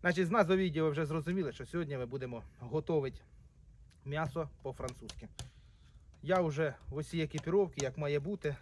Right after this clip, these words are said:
Значить, що нам для цього всього діла понадобиться, щас бистренько розкажу. Картошка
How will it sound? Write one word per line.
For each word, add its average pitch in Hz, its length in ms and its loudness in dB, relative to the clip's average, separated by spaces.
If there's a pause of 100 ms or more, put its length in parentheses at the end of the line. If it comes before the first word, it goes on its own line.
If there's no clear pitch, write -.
Значить, 139 280 -6
що 220 140 4
нам 190 140 4
для 151 120 2
цього 160 180 0
всього 151 220 0
діла 147 260 2 (400)
понадобиться, 170 520 0
щас 135 160 -4
бистренько 135 440 -6
розкажу. 156 420 -4 (1600)
Картошка 160 580 2